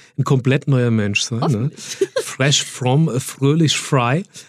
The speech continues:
Speaker 1: Aber
Speaker 2: Oh.
Speaker 1: das bist ja eh schon, außer fromm vielleicht. Aber das krieg ich, also da, da muss ein anderer Experte sein, bis du das irgendwie
Speaker 2: Okay,
Speaker 1: hinkriegst.
Speaker 2: vielen Dank.
Speaker 1: Aber, ähm,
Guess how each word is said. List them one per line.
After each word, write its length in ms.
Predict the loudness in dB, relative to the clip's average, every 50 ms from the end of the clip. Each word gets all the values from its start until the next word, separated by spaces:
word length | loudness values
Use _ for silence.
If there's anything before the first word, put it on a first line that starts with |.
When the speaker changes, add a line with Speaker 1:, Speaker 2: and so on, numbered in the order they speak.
| _ _ _ _
Speaker 1:
Aber 180 | -2 0 0 0
Speaker 2:
Oh. 20 |
Speaker 1:
das 140 | 0 0 -2
bist 200 | -2 -2 0 0
ja 60 | 0 0
eh 140 | 0 0
schon, 200 | 0 0 0 0
außer 260 | 0 0 -2 -2 -2 -4
fromm 220 | -4 -4 -4 -4
vielleicht. 420 | -2 -2 -2 -2 -2 -4 -6 -10
Aber 160 | -8 -8 -6 -4
das 160 | -4 -6 -4
krieg 180 | -4 -2 -2
ich, 160 | -2 -2 -2 -4
also 200 | -4 -2 -2 0
da, 100 | 0 0
da 160 | 2 2 4
muss 200 | 4 4 4 4
ein 60 | 2
anderer 300 | 2 4 4 4 4 2
Experte 340 | 0 -2 -2 -4 -4 -2 -2
sein, 200 | 0 0 0 -2
bis 120 | -2 -4 -4
du 60 | -4
das 140 | -2 -2 0
irgendwie 240 | 0 0 0 0
Speaker 2:
Okay, 80 | 0 -2
Speaker 1:
hinkriegst. 340 | 0 2 0 0 0 -2 -10 -12
Speaker 2:
vielen 180 | -10 -8 -8
Dank. 140 | -8 -10 -10 -14 -18 -20 -20 -20 -20 -20 -14 _ -12 -12 -10 -14 -18 -14 _
Speaker 1:
Aber, 460 | -2 0 2 4 4 4 2 2 0 0
ähm, 840 | 0 2 2 4 4 4 4 4 4 4 4 4 4 2 2 0